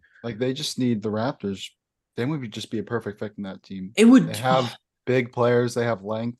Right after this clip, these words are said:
Speaker 1: Like, they just need a flashy guard that can score. Their defense is
Speaker 2: Yes.
Speaker 1: solid
Speaker 2: It's
Speaker 1: already. They're just missing, like,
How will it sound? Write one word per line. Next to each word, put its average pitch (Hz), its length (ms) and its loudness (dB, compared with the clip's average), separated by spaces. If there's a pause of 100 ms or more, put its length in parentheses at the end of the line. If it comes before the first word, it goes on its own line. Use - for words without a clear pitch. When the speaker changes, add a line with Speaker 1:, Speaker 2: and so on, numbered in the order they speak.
Speaker 1:
Like, 101 180 -10
they 113 120 -6
just 120 240 -8
need 117 200 -2 (540)
a 104 60 -14 (240)
flashy 123 420 -2
guard 107 280 -6
that 104 120 -8
can 104 120 -8
score. 113 300 -6
Their 113 120 -4
defense 123 480 -6
is 135 60 0
Speaker 2:
Yes. 190 100 6
Speaker 1:
solid 117 520 -2 (140)
Speaker 2:
It's 107 60 -8
Speaker 1:
already. 113 500 -6 (260)
They're 135 120 -4
just 131 180 -6
missing, 131 320 -2
like, 123 240 -4